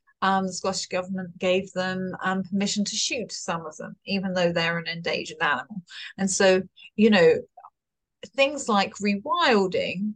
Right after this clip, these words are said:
rewilding an area where we simply step back and nature takes its own course, that seems fine to me. But the idea that we should intervene, I think, is tricky, because the truth is,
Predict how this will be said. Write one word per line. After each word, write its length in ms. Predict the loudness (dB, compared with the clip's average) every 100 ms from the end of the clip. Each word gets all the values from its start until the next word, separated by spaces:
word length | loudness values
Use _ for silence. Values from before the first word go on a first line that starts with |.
| -4
rewilding 720 | -2 0 0 2 2 0 0
an 120 | -4 -4
area 380 | -4 -2 -2 0
where 200 | 0 -2
we 120 | -4
simply 380 | -8 -14 -16 -12
step 380 | -8 -4 -4 -2
back 360 | 2 2 2 -4
and 140 | -6 -4
nature 560 | -6 -6 -4 -2 -2 -8 -16 _ _ _ _
takes 340 | 2 2 0
its 180 | -10 -2
own 260 | -2 -2 -8
course, 640 | 4 8 8 6 2 -4 _ -10 2
that 240 | 2 2
seems 340 | 2 2 2
fine 240 | 2 0 0
to 140 | -4
me. 260 | -8 -10 -12 -16 -12
But 120 | -6
the 120 | -2 4
idea 340 | 4 6 4
that 160 | 4 2
we 140 | 2
should 240 | 2 0
intervene, 760 | -2 -2 -4 -6 -2 -2 -2 -6 _ -14 -4
I 220 | -2 -2
think, 320 | -2 -4 -4
is 180 | -6 -8
tricky, 420 | -8 -10 -10 -12 -10
because 320 | -8 -6 -4
the 120 | -4
truth 340 | -4 -8 -10 -4
is, 300 | -2 -2